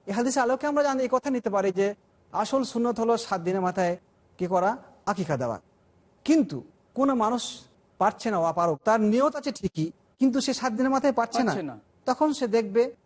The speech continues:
Speaker 1: তারপরে কথা। কিন্তু আমাদের দেশে প্রচলন আছে যে আকিকা দিতে পারুক চাই না পারুক, বলে আজকে এই সপ্তাহে দিচ্ছি না, আগামী সপ্তাহে
Speaker 2: আগামী
Speaker 1: চোদ্দ দিনে
Speaker 2: সপ্তাহে
Speaker 1: একটা
Speaker 2: দেবো।
Speaker 1: দেবো, আর চোদ্দ দিনে আমার অমুক কলকাতা যেতে হবে, আমার কাজ আছে, তাহলে আমরা তারপরে সপ্তাহে দেবো, একুশ দিনে একটা বর্ণনা আছে।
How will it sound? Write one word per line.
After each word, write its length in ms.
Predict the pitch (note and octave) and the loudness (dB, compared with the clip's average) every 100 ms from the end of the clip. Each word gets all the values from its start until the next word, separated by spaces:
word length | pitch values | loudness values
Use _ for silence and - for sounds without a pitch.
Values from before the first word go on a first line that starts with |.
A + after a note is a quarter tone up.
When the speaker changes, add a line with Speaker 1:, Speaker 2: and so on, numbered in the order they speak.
| - | -6
Speaker 1:
তারপরে 440 | B3 C#4 D#4 D4 - | -4 -2 0 2 0
কথা। 220 | D3+ C#3+ G2+ - _ _ _ _ | -4 -10 -18 -20 _ _ _ _
কিন্তু 220 | B3 A#3+ | -4 0
আমাদের 240 | G3 B3 C4+ | 2 2 2
দেশে 200 | C4 C#4 | 0 -2
প্রচলন 400 | B3+ B3 B3 B3 | -2 -2 -2 -2
আছে 380 | A#3 A#3+ A3+ A#3 _ _ - | -2 -2 -2 -4 _ _ -10
যে 440 | D3 G#3+ A3+ A3+ _ _ _ _ _ - | 0 2 2 -2 _ _ _ _ _ -8
আকিকা 320 | F3+ F#3+ A#3 | -6 -2 -2
দিতে 200 | A3+ A#3 | -2 -4
পারুক 400 | B3 G3 G#3+ C4+ | -2 0 0 0
চাই 160 | - C4 | -2 0
না 140 | B3 | 0
পারুক, 280 | A#3 A#3 B3+ | 0 0 0
বলে 120 | C#4+ | -2
আজকে 340 | D#4 C4 - C4 B3+ | -4 -6 -4 0 0
এই 140 | A#3+ | -2
সপ্তাহে 300 | A3+ A3+ A#3 | -4 -4 -2
দিচ্ছি 200 | A3 A3 | -4 -6
না, 60 | A3+ | -2
আগামী 260 | F#3+ F#3 F#3 | 0 0 -2
সপ্তাহে 300 | G3 G3 F#3+ | -4 -4 0
Speaker 2:
আগামী 140 | G3 | 2
Speaker 1:
চোদ্দ 60 | F#3+ | 2
দিনে 200 | G3+ G#3 | 2 2
Speaker 2:
সপ্তাহে 80 | |
Speaker 1:
একটা 120 | A#3 G#3+ | 2 2
Speaker 2:
দেবো। 160 | A3+ | 2
Speaker 1:
দেবো, 100 | B3 - _ _ | 0 -4 _ _
আর 180 | G3+ A#3+ | -2 0
চোদ্দ 280 | B3+ A3+ A3+ | 2 0 0
দিনে 140 | A#3+ | 0
আমার 160 | A#3+ A#3+ | 2 2
অমুক 200 | A3 A3+ | 0 0
কলকাতা 320 | A3 G3+ G3+ A3 A3+ A3+ A3+ G#3+ G#3+ A3 G#3+ A3 | 0 0 -2 -2 -2 0 0 0 0 0 0 0
যেতে 200 | G3+ A3 | 0 2
হবে, 200 | G#3 G3+ | 2 2
আমার 200 | G3 G3 | 0 -2
কাজ 220 | E3+ F#3+ | -2 0
আছে, 300 | G#3+ G#3+ C4 - _ _ | 0 0 -6 -6 _ _
তাহলে 280 | - B3+ C4+ | -2 0 2
আমরা 240 | C4 A3+ A#3 | 2 2 0
তারপরে 380 | A#3+ A#3+ A#3+ | 0 0 0
সপ্তাহে 280 | B3 B3+ A3+ | 2 0 0
দেবো, 120 | A3 | 0
একুশ 260 | A#3 - G#3 | 0 -2 -4
দিনে 140 | G#3 | -2
একটা 180 | A3+ A3 | -2 -2
বর্ণনা 340 | F3 D#3+ D#3+ C#3+ | -2 -2 -2 -2
আছে। 360 | C3 - A#2+ | -4 -6 -8